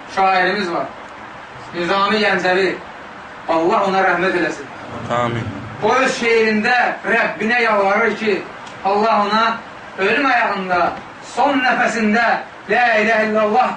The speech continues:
Speaker 1: deməyi nəsib eləsin. Diqqət edin şeir parçasına.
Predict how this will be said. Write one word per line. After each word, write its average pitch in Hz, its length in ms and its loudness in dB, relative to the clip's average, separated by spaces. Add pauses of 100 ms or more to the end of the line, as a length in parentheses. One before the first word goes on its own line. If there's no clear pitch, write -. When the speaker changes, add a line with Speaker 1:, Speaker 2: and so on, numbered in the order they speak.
(100)
Speaker 1:
deməyi 208 560 0
nəsib 185 300 -2
eləsin. 180 380 0 (1160)
Diqqət 233 280 2
edin 226 220 2
şeir 202 300 2
parçasına. 170 600 0